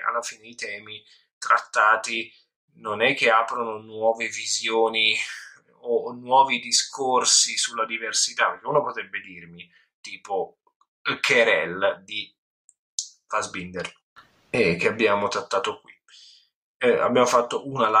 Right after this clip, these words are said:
live, la metto sopra. Lì l'omosessualità viene vista in una chiave, diciamo, surreale, in un mondo surreale, sembra quasi uscita da una mente contorta, di un, un girone infernale,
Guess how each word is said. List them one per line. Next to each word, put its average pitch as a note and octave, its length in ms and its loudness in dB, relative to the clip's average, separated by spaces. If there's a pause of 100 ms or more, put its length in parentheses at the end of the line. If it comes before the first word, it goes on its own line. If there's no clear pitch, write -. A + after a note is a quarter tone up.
live, G#2+ 320 -2
la G#2 100 -12
metto - 320 -14
sopra. - 500 -8
Lì D3 400 2 (360)
l'omosessualità C3+ 800 0
viene A#2+ 300 0
vista C#3+ 360 -2
in A2 80 -20
una G#2 200 -12
chiave, A#2+ 480 2
diciamo, G2+ 640 0 (200)
surreale, A#2 920 2 (1080)
in B2+ 120 -8
un A#2 100 -2
mondo B2 360 2
surreale, D#2 1000 0 (220)
sembra B2 500 -2
quasi B2 280 -2
uscita - 320 -6
da G2 100 -6
una G#2+ 340 -14
mente A#2+ 300 -14
contorta, - 760 -2
di G2 120 -20
un, A2 380 -20
un C3 140 -20
girone A#2+ 360 -2
infernale, A#2 840 2